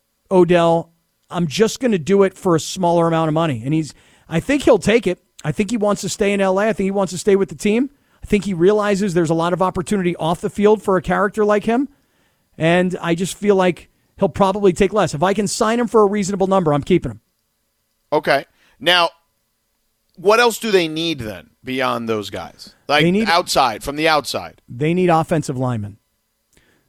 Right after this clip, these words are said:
Speaker 1: That's what they need. Whitworth is gonna retire. At least that's what he told us a couple weeks ago. And, um, Corbett is a free agent. And so, you know, and again, maybe they need to sign him too.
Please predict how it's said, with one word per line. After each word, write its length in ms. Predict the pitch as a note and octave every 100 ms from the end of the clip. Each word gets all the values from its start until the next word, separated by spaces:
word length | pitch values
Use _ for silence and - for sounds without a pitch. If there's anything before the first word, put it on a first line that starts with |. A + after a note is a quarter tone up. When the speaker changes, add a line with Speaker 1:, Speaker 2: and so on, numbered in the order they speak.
| _
Speaker 1:
That's 200 | E3+ F3
what 100 | F#3
they 140 | D#3 C#3+
need. 220 | A2 - D#3+
Whitworth 460 | F#3 G#3 G#3 G3+
is 120 | G3+
gonna 200 | D#3+ F#3 F#3
retire. 560 | F3 D#3+ C3 C3 D3+ _
At 60 | -
least 240 | D#3 D3+
that's 180 | E3 D3
what 120 | E3
he 40 | C#3+
told 220 | F3 D3+
us 120 | C#3+
a 40 | C#3+
couple 220 | E3 D3+
weeks 240 | C#3 -
ago. 260 | B2 A#2+ A2 _ _ _ _ _ _ _
And, 640 | D#3 E3+ F3 F3 E3+ E3
um, 420 | E3+ D#3+ D#3 D#3 D#3 -
Corbett 400 | - G3 G3+ G#3
is 200 | F#3+ E3+
a 260 | F3+ E3 D#3
free 300 | - G#3 E3
agent. 300 | C3+ B2+ D3 _ _ _ _ _ _ _ _ -
And 280 | E3 F3+
so, 540 | - A3 G3+ G3 F#3+ -
you 80 | A3
know, 100 | F3
and 140 | F3+
again, 260 | F#3 A#3 D3+
maybe 220 | E3 F3+
they 80 | F#3
need 140 | F#3
to 60 | D#3+
sign 240 | G#3+ F#3+
him 100 | F#3+
too. 240 | F3+ B3